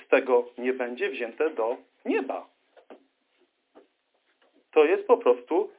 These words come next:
rzecz, której ktoś zupełnie nie umie, jeżeli, y, myśli, że coś z tych dóbr tego świata jest jego. Nie, nie miałbyś żadnej władzy,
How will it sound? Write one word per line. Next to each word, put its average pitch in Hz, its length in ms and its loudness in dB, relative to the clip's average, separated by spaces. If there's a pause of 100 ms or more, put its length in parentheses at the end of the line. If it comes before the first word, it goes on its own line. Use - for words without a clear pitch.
(120)
rzecz, - 460 -2 (440)
której - 360 -6
ktoś - 340 -12 (260)
zupełnie 349 600 2
nie 330 260 -2
umie, 143 440 2
jeżeli, 175 640 -4 (880)
y, 165 500 0
myśli, 170 400 -6
że 160 160 4
coś 147 280 0
z - 60 -20
tych 131 200 -8
dóbr 131 320 -4
tego 123 260 -4
świata 110 400 -8
jest 101 260 -14
jego. 90 320 -14 (1040)
Nie, 320 280 2
nie 196 200 -2
miałbyś 262 460 2
żadnej 214 540 4
władzy, 151 640 4